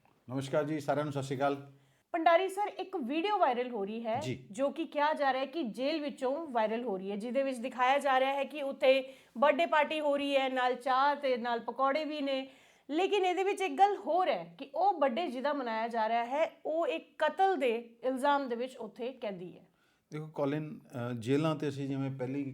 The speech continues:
Speaker 1: ਕਹਿ ਚੁੱਕੇ ਹਾਂ ਕਿ ਜੇਲ੍ਹਾਂ ਸੁਧਾਰ ਘਰ ਨਹੀਂ, ਵਿਗਾੜ ਘਰ ਬਣਾ ਗਈਆਂ,
Speaker 2: ਬਿਲਕੁਲ।
Speaker 1: ਬਣ ਗਈਆਂ। ਜੇਲ੍ਹਾਂ 'ਚ ਤੇ ਕਿਸੇ ਨੂੰ ਇਸ ਕਰਕੇ ਭੇਜਿਆ ਜਾਂਦਾ ਹੈ ਵੀ ਜਿਹੜਾ ਉਹਨੇ ਕ੍ਰਾਈਮ ਕੀਤਾ ਹੈ ਬਾਹਰ,
Speaker 2: ਹਮ।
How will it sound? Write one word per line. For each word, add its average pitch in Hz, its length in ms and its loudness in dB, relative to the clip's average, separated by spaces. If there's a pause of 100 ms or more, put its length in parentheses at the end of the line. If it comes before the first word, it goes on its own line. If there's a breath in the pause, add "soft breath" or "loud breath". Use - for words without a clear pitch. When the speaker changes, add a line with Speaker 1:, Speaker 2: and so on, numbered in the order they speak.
Speaker 1:
ਕਹਿ 120 160 -6
ਚੁੱਕੇ 117 280 -10
ਹਾਂ 117 120 -6
ਕਿ 120 160 -6
ਜੇਲ੍ਹਾਂ 123 400 -4 (100)
ਸੁਧਾਰ 104 440 -6
ਘਰ 120 260 -6
ਨਹੀਂ, 120 220 -4
ਵਿਗਾੜ 104 400 -8
ਘਰ 104 220 -8
ਬਣਾ 101 300 -8
ਗਈਆਂ, 107 160 -8
Speaker 2:
ਬਿਲਕੁਲ। 131 200 -6
Speaker 1:
ਬਣ 104 140 -10
ਗਈਆਂ। 139 360 -4
ਜੇਲ੍ਹਾਂ 156 420 -4
'ਚ 190 140 -8
ਤੇ 185 140 -6
ਕਿਸੇ 170 240 -8
ਨੂੰ 185 120 -8
ਇਸ 165 180 -2
ਕਰਕੇ 196 240 -2
ਭੇਜਿਆ 123 280 -4
ਜਾਂਦਾ 123 240 -2
ਹੈ 165 220 -4 (320 soft breath)
ਵੀ 165 80 0
ਜਿਹੜਾ 160 280 2
ਉਹਨੇ 208 180 2
ਕ੍ਰਾਈਮ 170 460 -2
ਕੀਤਾ 131 300 -4
ਹੈ - 160 -8 (160)
ਬਾਹਰ, 107 280 0
Speaker 2:
ਹਮ। 87 200 -14